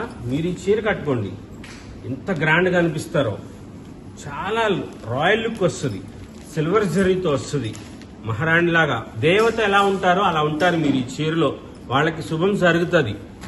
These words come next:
మీరు ఆ చీర కట్టుకొని వాళ్ళని దీవించండి, ఆ దంపతుల్ని హల్దీ ఫంక్షన్ అప్పుడు. చాలా స్పెషల్గా ఉంటది, చిన్నపిల్లలైనా సరే అద్భుతంగా కనపడతారు. చాలా గ్రాండ్గా ఉండే శారీస్, రిచ్ లుక్ వస్తది. యువరాణి బోర్డర్లో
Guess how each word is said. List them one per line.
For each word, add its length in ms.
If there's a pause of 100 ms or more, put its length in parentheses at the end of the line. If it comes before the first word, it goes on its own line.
(100)
మీరు 200
ఆ 20 (120)
చీర 220 (100)
కట్టుకొని 400 (100)
వాళ్ళని 320
దీవించండి, 560
ఆ 20 (120)
దంపతుల్ని 520 (400)
హల్దీ 300
ఫంక్షన్ 360
అప్పుడు. 220 (380)
చాలా 300
స్పెషల్గా 500
ఉంటది, 280 (400)
చిన్నపిల్లలైనా 840
సరే 180 (260)
అద్భుతంగా 480
కనపడతారు. 520 (580)
చాలా 320 (100)
గ్రాండ్గా 540
ఉండే 160 (100)
శారీస్, 420 (640)
రిచ్ 320
లుక్ 220
వస్తది. 320 (240)
యువరాణి 420
బోర్డర్లో 480